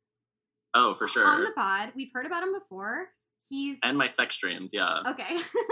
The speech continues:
Speaker 2: <laughs>
Speaker 1: Yeah. <laughs>
Speaker 2: My dreams are all about Pokemon right now. Sometimes sex dreams
Speaker 1: Wait,
Speaker 2: too, but, like, I'm a
Speaker 1: what?
Speaker 2: Pokemon trainer. I keep having dreams that I'm a Pokemon trainer 'cause I'm addicted to s-, Pokemon Sword and Shield, and, like, it's truly hot to me also to have, like, really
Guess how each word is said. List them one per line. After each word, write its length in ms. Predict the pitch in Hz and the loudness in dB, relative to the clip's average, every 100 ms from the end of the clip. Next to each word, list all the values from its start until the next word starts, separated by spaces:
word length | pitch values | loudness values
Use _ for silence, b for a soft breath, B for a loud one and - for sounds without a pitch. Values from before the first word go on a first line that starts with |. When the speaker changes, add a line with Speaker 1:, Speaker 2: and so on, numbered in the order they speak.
| 392 | -2
Speaker 2:
<laughs> 400 | - 381 - _ | -4 -8 -10 _
Speaker 1:
Yeah. 360 | 107 - - - | 0 4 2 0
<laughs> 520 | - - _ _ _ | -6 -14 _ _ _
Speaker 2:
My 240 | 233 240 320 | -4 -2 -4
dreams 200 | 494 539 | -8 -8
are 60 | 494 | -4
all 160 | 220 220 | -4 -4
about 240 | 202 - | -8 -10
Pokemon 380 | 214 - 190 - | -16 -16 -18 -18
right 140 | 123 - | -20 -20
now. 240 | - 220 | -20 -20
Sometimes 480 | - 285 330 370 349 | -10 -8 -6 -6 -6
sex 220 | 277 - | -8 -10
dreams 240 | 233 220 147 | -8 0 2
Speaker 1:
Wait, 120 | 151 | 2
Speaker 2:
too, 100 | 110 | 8
but, 40 | 113 | 10
like, 160 | 135 | 12
I'm 180 | 196 285 | 10 2
a 60 | 311 | -2
Speaker 1:
what? 20 | 285 240 | -6 -8
Speaker 2:
Pokemon 260 | 226 175 202 | -8 -12 -14
trainer. 400 | - - 110 - | -20 -20 -20 -10
I 80 | 254 | -10
keep 180 | 262 370 | -6 -4
having 200 | 392 427 | -4 -4
dreams 220 | 302 302 | -6 -8
that 100 | 285 | -8
I'm 100 | 254 | -8
a 60 | 226 | -8
Pokemon 360 | 190 208 220 247 | -10 -8 -10 -8
trainer 280 | 247 254 | -10 -10
'cause 120 | 254 233 | -10 -10
I'm 100 | 214 | -10
addicted 440 | 202 196 - 208 | -10 -12 -10 -12
to 60 | 226 | -14
s-, 180 | 226 - _ _ | -18 -20 _ _
Pokemon 340 | 240 233 220 220 | -8 -6 -6 -6
Sword 200 | 202 190 | -10 -10
and 100 | 196 | -10
Shield, 380 | 190 180 220 - | -10 -8 -10 -10
and, 100 | 208 | -10
like, 200 | 208 208 | -8 -10
it's 120 | 208 | -14
truly 300 | - 208 208 | -12 -10 -6
hot 260 | 214 180 - | -6 -6 -8
to 60 | |
me 280 | 220 226 220 _ _ _ _ | -12 -12 -14 _ _ _ _
also 600 | - 190 185 185 - - - _ | -8 -8 -8 -12 -14 -16 -20 _
to 100 | 247 | -12
have, 260 | 214 202 196 | -4 -4 -4
like, 300 | 190 180 - _ _ | -8 -8 -12 _ _
really 440 | 202 208 196 196 | -8 -6 -6 -8